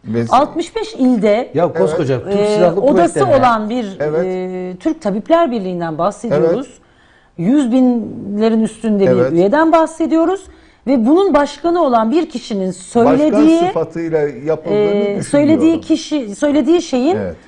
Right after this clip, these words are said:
Speaker 2: sadece
Speaker 1: Kişinin
Speaker 2: kişiyi
Speaker 1: kendini
Speaker 2: bağladığını
Speaker 1: bağlar.
Speaker 2: düşün-,
Speaker 1: Evet.
Speaker 2: söylüyorsunuz.
Speaker 1: Kişinin kendini bağlar. Orada bir yaptırım var mı? Yani bir şey var mı? Yani kişi kendisi beyanı, başka bir şey yok. Ben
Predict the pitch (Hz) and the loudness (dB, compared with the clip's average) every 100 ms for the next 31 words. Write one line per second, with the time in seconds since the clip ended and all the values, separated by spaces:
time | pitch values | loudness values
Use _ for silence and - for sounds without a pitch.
0 | _ - 392 440 349 285 381 508 - 285 | _ -4 -2 2 2 2 0 -2 -2 0
1 | 202 339 403 349 285 247 160 117 95 92 | 2 4 4 4 2 0 -2 -2 -4 -6
2 | - 170 185 170 160 - 135 101 117 160 | -4 -2 -2 -2 -6 -10 -16 -14 -12 -10
3 | 180 185 190 254 262 160 104 113 _ 131 | -6 -6 -6 -8 -4 -4 -4 -10 _ -4
4 | 131 139 165 - 190 208 311 269 156 - | -4 0 0 0 -10 -8 -10 -10 -14 -18
5 | _ _ _ 135 123 127 - 110 113 - | _ _ _ -6 -4 -8 -14 -14 -12 -10
6 | 151 277 220 113 - _ _ _ _ _ | -6 -6 -8 -12 -18 _ _ _ _ _
7 | 120 120 113 98 - _ _ _ _ _ | -4 -4 -4 -8 -18 _ _ _ _ _
8 | _ _ _ _ - 104 - 185 156 175 | _ _ _ _ -18 -12 -8 -2 0 0
9 | 233 - 240 190 175 196 208 220 - _ | -4 -8 -8 -2 0 0 0 -6 -10 _
10 | 123 120 147 135 196 262 302 _ 147 | -6 -6 -8 -8 -6 -6 -10 _ -2